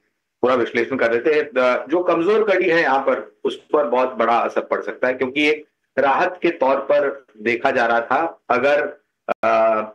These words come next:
सर्वोच्च न्यायालय की तरफ से इसको मंजूरी मिलती, लेकिन अब ये खारिज कर दिया है। तो इसमें कमजोर कड़ी, क-, कड़ी कौन सी है? तो जाहिर है, Vodafone Idea पहले से ही बहुत बड़ा बकाया बैलेंस शीट पे है और अब ये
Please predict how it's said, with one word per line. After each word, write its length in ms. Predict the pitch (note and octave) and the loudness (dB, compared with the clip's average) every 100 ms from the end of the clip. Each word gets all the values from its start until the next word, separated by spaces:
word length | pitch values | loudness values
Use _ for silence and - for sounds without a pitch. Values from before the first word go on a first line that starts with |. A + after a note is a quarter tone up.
| G2+ | -10
सर्वोच्च 640 | - - B2+ A#2+ C#3 - | -10 -4 -2 0 0 0
न्यायालय 720 | D#3 B2 A#2+ B2 C3 C3 B2+ - | -2 0 0 0 0 -2 -4 -4
की 100 | C3+ | -2
तरफ 240 | B2 A2+ | 0 -2
से 260 | - C#3+ D3+ | 0 0 0
इसको 580 | - B2 A2+ - C3 - _ - | -2 -6 -6 -4 -4 -6 _ -4
मंजूरी 320 | B2+ A2 B2 | -4 -2 -2
मिलती, 300 | G#2+ F#2 G2 | -2 -4 -4
लेकिन 240 | G2 A#2 C3 | -4 -2 -2
अब 160 | B2 | -2
ये 60 | C3+ | -2
खारिज 280 | A2 G2 - | -2 -4 -4
कर 100 | F#2+ | -6
दिया 240 | E2+ F2 | -4 -6
है। 160 | E2+ - _ _ - | -6 -12 _ _ -2
तो 60 | |
इसमें 240 | E3 E3 G3 | -2 0 0
कमजोर 540 | F3+ E3 F3+ G#3+ G3 | 0 2 2 2 2
कड़ी, 160 | F#3 F3+ | 0 0
क-, 280 | D#3+ D#3 D#3+ | 0 0 0
कड़ी 160 | D#3 | -2
कौन 220 | C#3+ C3+ | 0 -2
सी 140 | C3 C3+ | -2 0
है? 160 | C3+ | 0
तो 380 | F3+ - - C3+ | -2 -6 -4 0
जाहिर 280 | A#2+ C3+ A#2 | 2 2 0
है, 180 | B2+ D3 | -2 -2
Vodafone 380 | A2 A2+ A2+ B2 | 0 0 0 0
Idea 260 | G#2 G#2+ - | 0 0 -2
पहले 380 | - A2 C3 | -2 0 0
से 120 | C3+ C#3 | -2 -2
ही 260 | C3+ C3 - _ _ | -2 -4 -10 _ _
बहुत 280 | - - A#2+ | -6 -2 0
बड़ा 240 | - A2+ C3+ | 0 0 0
बकाया 320 | A#2 B2 B2+ | 0 0 0
बैलेंस 300 | A#2 A#2 A2+ | 0 -2 -2
शीट 180 | A#2 - | -4 -2
पे 60 | |
है 60 | A#2+ | 0
और 140 | E3+ | 0
अब 140 | A#2+ A2+ | -2 0
ये 360 | A#2+ A2+ A2 | 0 0 -2